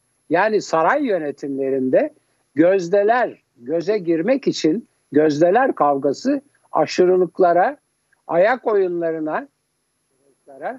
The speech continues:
ayak oyunlarına, her türlü alavereye, dalavereye sebep olur ve çok o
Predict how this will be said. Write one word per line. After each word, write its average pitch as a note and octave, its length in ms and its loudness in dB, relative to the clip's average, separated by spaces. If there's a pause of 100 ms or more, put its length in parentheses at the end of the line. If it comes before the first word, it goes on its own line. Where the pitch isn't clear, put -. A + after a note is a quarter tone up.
(120)
ayak C#3+ 340 0
oyunlarına, D3 720 2 (920)
her C4+ 340 0
türlü F#3+ 300 4
alavereye, G#3+ 680 2
dalavereye F#3+ 800 0
sebep G#3 380 -4
olur C#4+ 280 0 (400)
ve F#3+ 160 0
çok D4 280 -2 (520)
o A#3+ 280 2